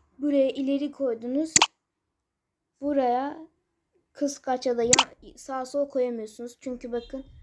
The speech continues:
şurada girme yerleri var. Şurası mesela üçgen.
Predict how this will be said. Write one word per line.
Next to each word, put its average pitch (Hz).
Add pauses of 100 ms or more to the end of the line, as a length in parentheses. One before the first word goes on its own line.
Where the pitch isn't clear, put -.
(400)
şurada 269
girme 247
yerleri 233
var. 214 (460)
Şurası 240
mesela 226
üçgen. 233